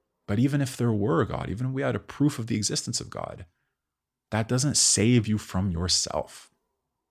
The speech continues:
In this sense, existentialism is optimistic. It's a doctrine of action, and it's only by self-deception, by confining their own despair with ours,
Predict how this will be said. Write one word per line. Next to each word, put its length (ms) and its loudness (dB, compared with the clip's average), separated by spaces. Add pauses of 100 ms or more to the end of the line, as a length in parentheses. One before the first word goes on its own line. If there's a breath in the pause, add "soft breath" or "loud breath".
(1700)
In 200 4
this 180 8
sense, 500 4
existentialism 760 0
is 120 -2
optimistic. 680 -6 (560)
It's 140 0
a 60 2
doctrine 400 4
of 100 -6
action, 540 2 (440)
and 140 2
it's 260 0
only 260 4
by 180 2
self-deception, 1200 4
by 120 -6
confining 540 0
their 160 4
own 120 4
despair 360 2
with 320 0
ours, 520 6